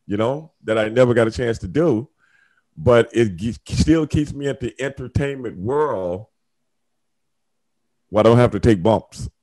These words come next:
So it still <laughs> keeps me in the entertainment world. And I started doing a, uh, podcast a few years ago called Stand Up for Greatness. Uh, people can look at a lot of that stuff still on YouTube.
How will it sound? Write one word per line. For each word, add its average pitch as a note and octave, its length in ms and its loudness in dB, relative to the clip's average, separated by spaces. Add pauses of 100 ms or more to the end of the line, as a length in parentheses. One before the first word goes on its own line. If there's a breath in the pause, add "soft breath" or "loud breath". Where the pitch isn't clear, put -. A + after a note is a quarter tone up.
(280)
So G#2 200 2
it G2+ 60 0
still C3+ 300 2
<laughs> - 80 -8
keeps C#3 160 -2
me A#2+ 140 -2
in A#2+ 80 -2
the A2+ 100 -2
entertainment B2 480 -4
world. G#2 440 0 (520 soft breath)
And G#2+ 180 2
I G#2 40 2
started C#3+ 320 2
doing C#3 240 4
a, A#2 180 6
uh, G2 160 4
podcast B2 640 2
a - 20 -4
few G#2 220 -4
years C3 320 0
ago F2 240 -2
called E2+ 220 -4
Stand A#2+ 300 0
Up B2 160 2
for G#2+ 60 -6
Greatness. F2+ 640 0 (600)
Uh, - 80 -10
people - 220 -2
can F2+ 160 -2
look F#2+ 140 2
at F2+ 100 2
a - 20 2
lot F2+ 200 4
of E2+ 60 2
that F#2 140 4
stuff E2+ 260 -2
still F2+ 220 0
on E2 160 -4
YouTube. E2+ 640 -2